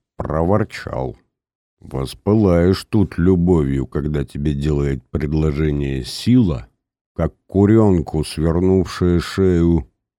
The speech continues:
германскому рейху господина Гитлера. Готов поклясться, что в этом деле не обошлось без русских из будущего".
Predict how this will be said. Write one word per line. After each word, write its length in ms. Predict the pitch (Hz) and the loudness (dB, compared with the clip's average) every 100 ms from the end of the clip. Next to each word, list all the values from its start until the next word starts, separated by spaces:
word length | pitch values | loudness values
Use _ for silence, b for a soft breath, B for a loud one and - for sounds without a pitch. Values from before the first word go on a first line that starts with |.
| _ | _
германскому 840 | 71 71 82 87 85 76 - 78 80 | -6 -2 0 0 -2 -4 -4 -2 0
рейху 560 | 82 85 80 87 85 73 _ _ - | 2 2 0 0 -2 -2 _ _ -8
господина 640 | 76 82 - 85 82 85 | -6 -4 -4 -2 0 0
Гитлера. 720 | 87 101 87 - 67 62 60 - _ _ _ _ | 2 2 0 -2 -8 -8 -12 -16 _ _ _ _
Готов 440 | 73 90 101 101 - | -2 0 2 0 0
поклясться, 1000 | 101 92 - 95 85 65 - - 71 67 | -2 -2 -2 0 0 -2 -8 -8 -6 -6
что 320 | - 82 78 | -4 -2 0
в 120 | 76 | 2
этом 440 | 101 - 82 78 | 2 2 0 0
деле 320 | 71 80 71 69 | 2 2 2 0
не 180 | 76 | 0
обошлось 1080 | 85 82 80 80 80 - 82 92 90 76 - _ _ - | 2 0 0 0 0 -2 -2 2 2 0 -10 _ _ -12
без 340 | 71 85 76 | -2 0 2
русских 720 | 92 95 98 - 90 87 - - | 2 2 0 -2 -2 -2 -4 -4
из 260 | 92 82 76 | -2 0 -2
будущего". 880 | 78 120 110 71 - - - - | -2 0 0 -2 -6 -10 -10 -10